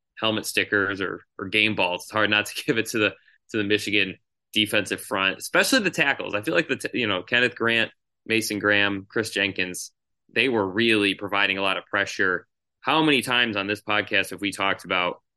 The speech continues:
as soon as Michigan can get consistent pressure from its interior tackles, they're gonna be a national title caliber team, or at least a national title caliber defense. And that's, that's what they've been all season. And that's what they were on Monday.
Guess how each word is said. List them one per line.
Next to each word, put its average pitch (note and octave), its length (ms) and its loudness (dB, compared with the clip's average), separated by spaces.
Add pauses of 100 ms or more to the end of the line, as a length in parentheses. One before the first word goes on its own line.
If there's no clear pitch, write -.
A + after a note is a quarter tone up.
(680)
as G2 160 0
soon C3 220 2
as A#2+ 140 2
Michigan A#2 400 0
can G#2 240 -4
get A2 300 2 (340)
consistent A2 600 -2
pressure G#2 460 0
from F#2 220 -4
its F#2 140 -4
interior F#2+ 440 0
tackles, F#2 640 -4 (200)
they're G2+ 120 4
gonna G2 120 4
be G2 140 4
a G2 60 2
national G#2+ 400 0
title G2+ 360 -2
caliber G2 440 -4
team, F#2+ 360 -4 (240)
or G#2+ 60 0
at A#2+ 80 4
least E3 180 4
a C3+ 60 6
national C3 300 2
title A#2 260 2
caliber G#2+ 340 -2
defense. - 640 -12 (520)
And E2+ 380 -4 (240)
that's, - 440 -2 (320)
that's A2+ 160 0
what A#2+ 100 2
they've G#2+ 200 4
been A#2+ 140 6
all G#2+ 140 4
season. C#3 420 2
And G#2 100 -2
that's G2+ 160 0
what G2+ 120 -8
they G2+ 100 0
were F#2+ 420 0 (360)
on G#2+ 220 2
Monday. F#2+ 500 -2